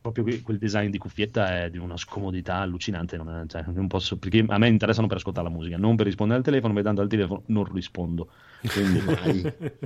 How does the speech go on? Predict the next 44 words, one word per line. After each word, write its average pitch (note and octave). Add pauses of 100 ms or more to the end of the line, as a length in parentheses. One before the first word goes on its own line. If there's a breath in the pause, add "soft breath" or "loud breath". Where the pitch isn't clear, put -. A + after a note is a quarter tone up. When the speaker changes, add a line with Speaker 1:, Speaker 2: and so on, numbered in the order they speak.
Speaker 1:
non G2+
me G#2
ne G2
frega G2
niente, G2
anzi G#2
mi G#2
va A2+
anche A#2
Speaker 2:
Ce D#3
l'hai D#3
Speaker 1:
caga D3+
Speaker 2:
per C#3+
Speaker 1:
anche B2+
il D3
Speaker 2:
bellezza C3
Speaker 1:
cazzo, A2
la A#2
Speaker 2:
il A#2
Speaker 1:
gente A2
che A2
mi, A2+
Speaker 2:
telefono. A2+ (160)
Speaker 1:
no, B2+
io C#3
vado, B2+
vado A#2
in A#2+
giro A2+
con A#2
due C#3
telefoni G#2
di G2
solito, G2
cioè, G#2
no, F#2+
uno F3
dove A2+
c'è G#2+
la G#2+
sims A2
col G2+
telefono G#2+
muto B2